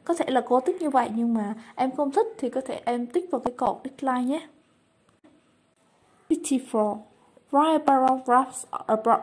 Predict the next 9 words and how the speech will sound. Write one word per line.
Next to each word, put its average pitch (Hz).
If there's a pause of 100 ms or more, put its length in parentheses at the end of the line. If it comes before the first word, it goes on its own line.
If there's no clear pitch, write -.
of 254 (120)
about 226
fifty 226
words 233 (340)
about 226 (100)
your 214
neighborhood 269
saying 226
what 233